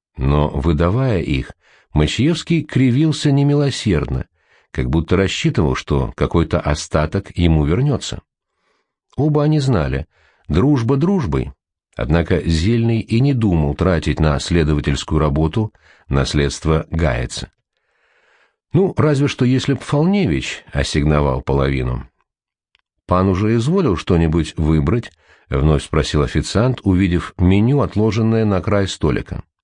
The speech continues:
"Черный кофе и плиску", — сказал Зельный.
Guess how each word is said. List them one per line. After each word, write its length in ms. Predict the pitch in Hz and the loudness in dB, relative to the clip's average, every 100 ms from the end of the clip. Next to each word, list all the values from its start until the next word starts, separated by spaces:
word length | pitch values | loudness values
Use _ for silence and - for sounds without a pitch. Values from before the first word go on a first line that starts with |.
| _ _ _ _ _ _ _ _ | _ _ _ _ _ _ _ _
"Черный 460 | - 156 151 147 151 | -4 0 2 2 0
кофе 480 | 202 202 - 78 - _ _ _ | 0 -2 0 -2 -2 _ _ _
и 140 | 170 | -2
плиску", — 640 | - 110 87 - - 85 90 _ _ _ _ | 0 2 2 0 -2 -2 -2 _ _ _ _
сказал 380 | - - 71 82 | -14 -4 0 0
Зельный. 500 | 76 76 67 65 69 | 2 0 0 -4 -6